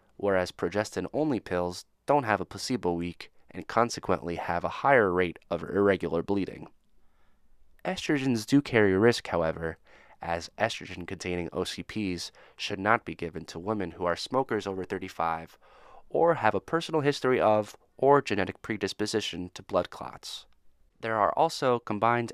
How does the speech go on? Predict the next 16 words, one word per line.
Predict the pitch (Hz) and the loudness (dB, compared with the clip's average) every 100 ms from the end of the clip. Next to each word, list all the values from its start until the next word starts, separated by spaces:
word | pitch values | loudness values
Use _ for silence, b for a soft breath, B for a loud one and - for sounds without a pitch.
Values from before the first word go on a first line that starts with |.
| - | -6
estrogen-progestin | 143 - 101 101 95 92 113 117 95 | -6 -6 -8 -8 -6 -4 -4 -4 -8
skin | - - 175 | -10 -8 -8
patches, | - 87 85 85 82 - b b b | -2 -4 -2 -8 -10 -14 b b b
which | - 104 | -10 -8
have | - 95 | -6 -6
similar | - - 170 160 143 - | -6 -6 -4 -2 -2 -2
efficacy | 139 - - 117 101 | -6 -6 -10 -10 -6
rates | 90 90 90 - - | -4 -4 -4 -12 -12
and | 87 | -8
risk | 95 113 - | -6 -6 -6
profiles | 95 - 82 80 82 - _ - | -6 -4 -4 -4 -8 -14 _ -10
as | 90 | -10
compared | - 87 87 - | -10 -10 -10 -10
to | |
the | - | -16
pill. | - 98 85 | -6 -6 -6